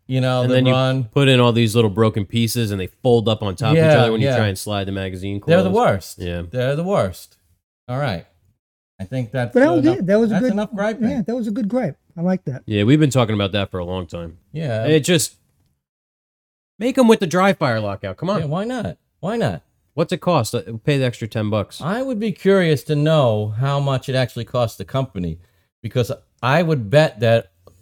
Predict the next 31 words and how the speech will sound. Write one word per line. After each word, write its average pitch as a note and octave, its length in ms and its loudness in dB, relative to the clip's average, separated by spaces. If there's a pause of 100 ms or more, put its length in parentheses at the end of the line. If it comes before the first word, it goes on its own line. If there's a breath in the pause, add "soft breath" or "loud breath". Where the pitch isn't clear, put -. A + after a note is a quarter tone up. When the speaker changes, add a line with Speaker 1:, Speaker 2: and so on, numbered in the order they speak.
(120)
Speaker 1:
uh, A2 320 2
you A2+ 80 0
know, A2+ 140 2
consumers C3+ 500 0
like A#2+ 200 0
ourselves, A2 600 0
users, G#2 640 -4 (360)
would G#2+ 160 -2
pay C3 560 2 (440)
double A2+ 480 4
whatever G#2+ 360 0
it G2+ 80 -10
costs C3 380 0
them, E2 380 -8
you A2+ 120 -4
know, G#2 120 0
because A2 300 -4
if C3 100 -4
it's C#3+ 160 -4
a C3 60 -2
few D3 220 -2
dollars, C3 500 2
we C#3 100 -2
would C3 120 0
easily A2+ 300 -4
pay G2 200 -4
ten G2+ 260 -4
dollars F#2 420 -4
Speaker 2:
Right. G2+ 220 0
Speaker 1:
for D#2 120 -6
it. - 80 -16